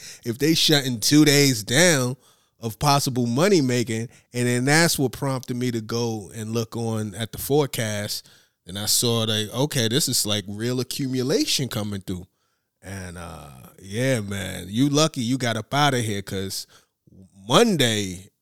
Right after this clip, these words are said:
it looked like real deal winter, like winter wonderland shit. Like, it was, it hasn't snowed like this in a minute. Winter is really winter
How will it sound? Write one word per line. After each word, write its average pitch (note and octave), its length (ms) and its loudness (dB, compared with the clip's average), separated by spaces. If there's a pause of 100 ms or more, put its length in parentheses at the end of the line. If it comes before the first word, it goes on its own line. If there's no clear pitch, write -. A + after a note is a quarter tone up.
it D3+ 160 4
looked C#3+ 260 6
like A#2 280 0
real B2 640 0
deal A2 680 -2
winter, G#2 480 -8 (180)
like F#2 260 -14
winter A#2+ 400 -2
wonderland G2+ 840 -6
shit. - 320 -6
Like, E2+ 320 -14
it B2 200 -6
was, G#2+ 220 -8
it C3 200 -4
hasn't A#2+ 300 -2
snowed B2+ 360 -4
like A2+ 220 -8
this B2 240 -4
in G#2 80 -10
a G2+ 60 -8
minute. A2 280 -4
Winter C#3 360 -2
is A#2+ 260 -4
really B2 300 -2
winter A#2+ 540 -2